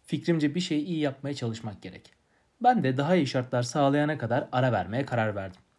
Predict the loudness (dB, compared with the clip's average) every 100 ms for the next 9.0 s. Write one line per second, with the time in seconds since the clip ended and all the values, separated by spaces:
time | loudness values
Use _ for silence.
0 | _ _ _ _ -2 0 -2 4 6 8
1 | 4 0 0 0 -2 -2 0 2 2 2
2 | 0 0 -4 -6 -12 -18 _ _ _ _
3 | _ -6 2 2 4 2 2 -2 -6 -10
4 | -6 -6 -6 -6 -6 -6 -8 _ -8 -2
5 | -2 -2 -4 -2 -2 2 2 0 -2 -4
6 | -6 -4 -4 -4 -4 -6 -4 -8 -4 -2
7 | -2 -4 -4 -4 -6 -6 -4 -4 -6 -8
8 | -6 -6 -8 -6 -4 -2 -2 -6 -10 -14